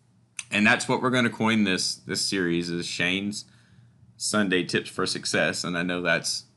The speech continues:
<laughs> and that's literally a, a handful to, to say, right? It's a tongue twister almost for some people. But what we're gonna do is we're going to mold this into something that drives you to understand what it takes in business and just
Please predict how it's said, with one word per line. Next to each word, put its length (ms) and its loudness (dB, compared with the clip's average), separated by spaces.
<laughs> 320 -4
and 320 2
that's 280 -2
literally 440 2
a, 220 0
a 80 -2
handful 540 0
to, 260 -4
to 160 -2
say, 440 2
right? 300 2
It's 160 -10
a 60 -8
tongue 300 0
twister 360 -4
almost 380 -4
for 200 0
some 280 0
people. 260 2
But 260 4
what 200 0
we're 160 6
gonna 260 4
do 280 6
is 160 2
we're 80 2
going 280 -2
to 480 -2
mold 720 0
this 240 2
into 280 -2
something 460 -2
that 260 0
drives 520 4
you 260 0
to 400 -4
understand 640 0
what 120 0
it 120 -4
takes 280 -2
in 80 -4
business 480 -4
and 140 -6
just 240 -8